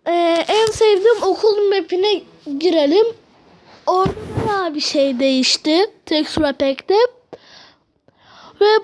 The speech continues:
bunun arkadaşlar indirme linkini aşağıda vereceğim. Arkadaşlar, kayıt çekerken artık yazı kullanacağım.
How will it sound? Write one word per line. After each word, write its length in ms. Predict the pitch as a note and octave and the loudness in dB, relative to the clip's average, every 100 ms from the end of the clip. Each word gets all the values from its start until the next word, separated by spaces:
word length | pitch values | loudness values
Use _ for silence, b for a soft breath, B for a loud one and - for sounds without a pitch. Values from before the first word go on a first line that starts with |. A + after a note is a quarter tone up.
| - | 0
bunun 400 | A4+ G#4+ A4 G#4+ - | 0 4 4 2 0
arkadaşlar 840 | G4 G4+ F#4+ F4 F4 - F4+ F#4 | 0 2 2 2 0 0 -2 0
indirme 720 | F4+ F#4 F#4 G4 F4+ E4 D#4+ E4+ | 0 0 2 2 2 0 2 2
linkini 460 | F#4 E4+ F4+ F4+ | 2 2 0 2
aşağıda 640 | - E4+ E4 D4 D4 F4+ E4+ | 0 0 0 -2 -2 -2 0
vereceğim. 600 | F4 D#4 B3 C#4 D#4+ F4 _ _ _ _ _ _ _ G#3+ _ _ _ _ G3 F#3+ - - - - - - - F3 F3+ G#3+ G#3 _ _ _ _ _ _ _ B B B | -2 -2 -4 -2 -2 -4 _ _ _ _ _ _ _ _ _ _ _ _ _ _ -20 -20 -20 -20 -20 -20 -20 _ _ _ _ _ _ _ _ _ _ _ B B B
Arkadaşlar, 680 | E4+ F4+ G#4 G4+ - D#4 D#4 | -2 -2 0 -2 -2 -4 -6
kayıt 280 | G4 G#4 G4 | -6 -8 -8
çekerken 640 | G4 F#4+ F#4+ E4 E4 F4+ F4+ B B B | -8 -6 -6 -6 -4 -4 -4 B B B
artık 640 | F#4+ F4+ E4+ E4+ - - | 0 0 -2 -8 -8 -6
yazı 280 | F4 F4 F4+ | -2 0 0
kullanacağım. 720 | E4+ D4+ C#4 C4 B3+ E4 F#4 | 2 2 2 0 0 0 -2